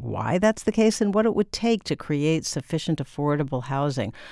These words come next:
Also, the Mississippi River has become a major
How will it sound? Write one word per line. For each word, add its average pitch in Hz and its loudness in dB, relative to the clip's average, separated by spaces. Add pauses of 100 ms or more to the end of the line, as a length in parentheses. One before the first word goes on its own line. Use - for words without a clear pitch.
(300)
Also, 262 12
the 214 10
Mississippi 233 8
River 220 6
has 143 4
become 151 0
a 139 4
major 131 2